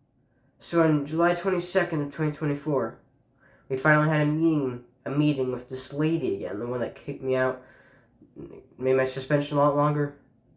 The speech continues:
Yeah, remember what I said earlier in July twenty twenty-three? I said that she made the suspension so I could not come back to the district for the next school year.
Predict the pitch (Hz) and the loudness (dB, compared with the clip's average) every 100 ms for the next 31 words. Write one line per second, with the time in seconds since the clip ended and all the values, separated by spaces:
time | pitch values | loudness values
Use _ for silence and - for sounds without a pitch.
0 | _ _ _ _ _ _ - 139 131 131 | _ _ _ _ _ _ -4 0 2 2
1 | 139 147 143 143 151 143 143 143 139 139 | 2 2 2 0 0 2 4 2 0 0
2 | 135 135 143 131 131 - - 139 117 - | -2 -2 -4 -4 -4 -10 -8 -6 -6 -2
3 | 170 202 - - _ _ _ _ - 131 | 0 0 -2 -18 _ _ _ _ -8 -4
4 | - 139 131 127 - 135 127 - 131 131 | 0 0 0 -4 -4 -4 -4 -4 -4 -4
5 | - - 143 139 - 135 127 131 139 135 | -8 -2 0 0 -2 -6 -2 -2 0 0
6 | 131 131 127 127 131 - 131 131 131 127 | 0 -2 -4 -6 -12 -6 -6 -4 -4 -2
7 | 127 - - - - - 156 139 107 104 | -2 -4 -16 -20 -16 -4 0 2 0 -4